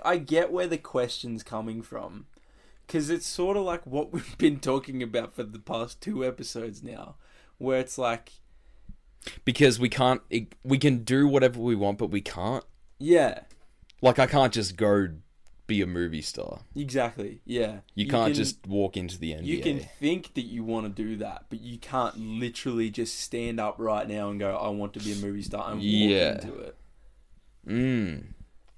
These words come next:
Speaker 1: Yeah, that's a very tough question.
Speaker 2: And 'cause we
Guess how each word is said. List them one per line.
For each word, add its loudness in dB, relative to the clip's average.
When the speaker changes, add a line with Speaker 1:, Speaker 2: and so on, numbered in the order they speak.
Speaker 1:
Yeah, 0
that's -2
a -4
very -2
tough -8
question. -14
Speaker 2:
And 0
'cause -2
we 4